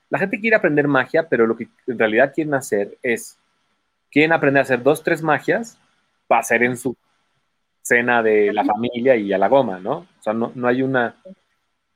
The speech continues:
Hay muy poca gente que tiene la vocación como yo de ser tan clavado, de tomar cursos y tal. Entonces, como no hay un mercado tan grande, pues tampoco hay un mercado de escuelas. Entonces, nada más en Rusia, en Cuba, hay dentro del,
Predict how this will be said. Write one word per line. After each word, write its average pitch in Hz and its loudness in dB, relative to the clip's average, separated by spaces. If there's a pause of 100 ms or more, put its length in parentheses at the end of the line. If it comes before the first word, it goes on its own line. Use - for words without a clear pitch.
Hay 131 -2
muy 147 0
poca 165 -2
gente 143 -2
que 127 -10
tiene 131 0
la 117 4
vocación 107 0
como 104 -6
yo 104 2
de 101 0
ser 104 -2
tan 110 -2
clavado, 107 4 (480)
de 98 0
tomar 104 0
cursos 123 2
y 95 -6
tal. 110 6
Entonces, 110 -14
como 107 -6
no 135 0
hay 214 0
un 214 -4
mercado 151 0
tan 131 0
grande, 120 0
pues - -20
tampoco 120 -2
hay 113 2
un 113 -8
mercado 107 0
de 104 2
escuelas. 143 -4 (520)
Entonces, - -4
nada 127 2
más 131 0
en 120 0
Rusia, 175 0
en 143 -2
Cuba, 247 -2 (500)
hay 127 2 (100)
dentro 117 0
del, 110 -4